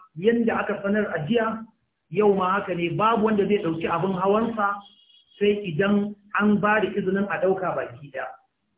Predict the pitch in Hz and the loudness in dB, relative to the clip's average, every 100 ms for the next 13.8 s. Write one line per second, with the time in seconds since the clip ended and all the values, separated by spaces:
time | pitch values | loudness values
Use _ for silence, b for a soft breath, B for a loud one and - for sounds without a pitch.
0 | _ 165 214 226 220 240 208 - 160 - | _ -2 0 0 -2 -2 -4 -4 -10 -4
1 | 247 247 190 196 190 190 202 202 175 170 | 0 0 0 -4 -6 -2 0 0 -2 -6
2 | 170 175 175 170 175 170 160 - 170 151 | -4 -2 -2 -2 -2 -4 -6 -8 -12 -14
3 | - _ _ _ _ _ _ _ - 147 | -14 _ _ _ _ _ _ _ -10 -2
4 | 190 233 208 226 208 180 - 202 175 208 | 2 2 2 0 2 0 -2 -2 -2 -2
5 | 214 190 156 151 165 180 151 151 156 160 | -2 -2 -2 -2 0 0 0 -2 -2 0
6 | 156 127 127 - _ _ _ _ _ _ | 0 -2 -6 -14 _ _ _ _ _ _
7 | - - - 151 165 160 - 175 190 247 | -20 -20 -6 -4 -4 -6 -4 0 2 2
8 | 247 233 233 214 226 220 240 - - - | 2 2 4 4 2 0 0 -2 -14 -18
9 | 156 143 - - - - 262 - - - | -14 -12 -12 -6 -2 0 0 0 -2 -2
10 | 605 605 622 - - _ _ _ _ - | -2 -2 -4 -14 -20 _ _ _ _ -4
11 | 214 294 339 277 247 254 247 196 196 254 | -2 0 0 2 2 2 2 2 2 4
12 | 427 - 214 214 175 165 170 170 - _ | 4 2 2 2 0 0 -2 -4 -14 _
13 | _ - 233 233 254 226 - | _ -2 2 2 2 0 2